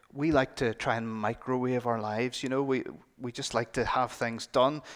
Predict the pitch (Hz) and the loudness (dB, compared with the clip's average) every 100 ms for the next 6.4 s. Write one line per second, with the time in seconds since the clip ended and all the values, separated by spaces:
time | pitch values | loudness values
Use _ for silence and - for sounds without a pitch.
0 | - 127 135 143 139 143 151 139 131 156 | -10 -4 0 0 0 2 4 4 2 0
1 | 147 135 - 120 95 117 - 143 156 151 | 0 0 2 4 6 4 2 0 -2 -2
2 | 160 147 139 127 - 135 139 156 151 156 | -2 -2 4 4 4 2 4 4 4 2
3 | - 165 - 147 - 143 151 151 156 151 | 0 -2 0 -2 4 6 6 6 4 2
4 | - - 147 143 139 143 147 139 143 147 | -8 -2 4 8 8 6 2 4 4 6
5 | 147 - 135 139 - 160 151 151 131 - | 6 6 2 2 0 2 4 2 0 -2
6 | - 117 127 127 | 0 2 2 -2